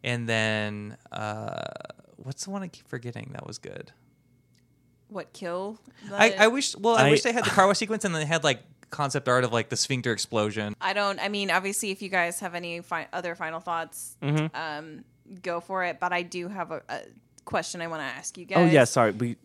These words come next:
Speaker 3: so
Speaker 2: But,
Speaker 3: dumb.
Speaker 2: but,
Speaker 3: Sorry, Lily.
Speaker 2: but it's, no, no, no. It's great. <laughs> Um, final thoughts on this movie specifically. You guys can go for it, but, uh, I have a question
Speaker 3: Sure.
Speaker 2: after.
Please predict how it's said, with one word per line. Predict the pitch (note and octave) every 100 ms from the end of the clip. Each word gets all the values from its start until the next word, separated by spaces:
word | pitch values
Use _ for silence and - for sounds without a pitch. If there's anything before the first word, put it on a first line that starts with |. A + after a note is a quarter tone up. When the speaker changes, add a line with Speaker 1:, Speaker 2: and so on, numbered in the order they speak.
| -
Speaker 3:
so | - -
Speaker 2:
But, | G3
Speaker 3:
dumb. | F#3 F3 F3+
Speaker 2:
but, |
Speaker 3:
Sorry, | G3 A3 F#3
Lily. | F#3 F3+ F#3 - _
Speaker 2:
but | G3 A3
it's, | G#3 F#3+ - - - _ _ _ _
no, | C4 A4
no, | F#4 F#4+
no. | E4 E4+ G#3+ - _ _
It's | -
great. | - D4+ - -
<laughs> | F4 E4+ - - A3+
Um, | A#3 A3 G3 F#3 - _ _ _ _ _
final | - C4 B3+ A#3+
thoughts | A#3+ G#3+ - -
on | - G3 G3
this | F#3 -
movie | G3 F#3
specifically. | G3 - F3 F#3+ F#3+ F#3+ A#3 A#3 A#3
You | - F#3+
guys | F3 D#3+ -
can | G3+
go | F#3+
for | - F3+ E3+
it, | -
but, | F3 C3 G2+ _ _ _ _ _ _
uh, | G2 - - - _ _ _ _ - G3+ _ -
I |
have | F#3+
a | F#3+
question | - F#3+ - - - -
Speaker 3:
Sure. | G3
Speaker 2:
after. | D4 C4 -